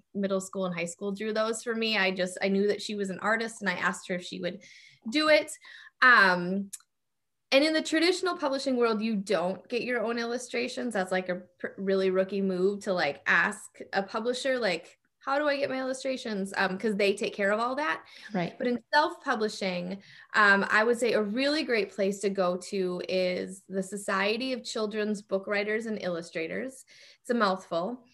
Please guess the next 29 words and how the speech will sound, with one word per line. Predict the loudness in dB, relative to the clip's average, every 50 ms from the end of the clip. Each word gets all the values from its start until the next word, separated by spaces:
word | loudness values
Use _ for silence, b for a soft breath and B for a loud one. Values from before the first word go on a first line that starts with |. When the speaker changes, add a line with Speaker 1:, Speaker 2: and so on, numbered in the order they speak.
| b b b b 0
Speaker 1:
but, | 4 4 4 4
uh, | 4 4 4 4
the | 4 4
acronym | 6 4 4 4 2 -2 -2 0 2 2
is | 2 0 0 0
S | 2 2 2 2 -2 -8 -10
C | -8 -6 -6 -4 -4 -4
B | -4 -4 -4 -4 -4 -4
W | 0 0 0 0 0 -2 -4 -2
I. | -2 0 2 2 2 0 0 -2 -6 -10 _ _ _ _ _ _ _ _ _ _ -20 -10 -2 2
Um, | 4 6 6 6 4 4 2
and | 2 2
if | 2 2
you | 0 0 0
go | 2 4 4 4 4 2
there, | 2 2 2 2 4 2 2 2 2 0 0 -2 -4 B B B B B B
they | 4 6
have, | 8 8 8 8 8 6 4 2
it's | 0 0
an | 0 0
international | 2 2 2 2 2 2 0 0 0 -2 -2 -2
organization, | -2 -2 -2 -2 -2 0 0 -2 0 -2 -4 0
but | 0 0 0
they | 0 -4
have | 0 2 2 2 2 0 -2
regional | 0 0 -2 -2 -2 -2 -2 -2 -2 -4
chapters | -4 -2 -2 -2 -2 -4 -6 -6 -6 -6 -8
as | -8 -8 -6
well. | -4 -2 0 0 0 -2 -4 -8 -12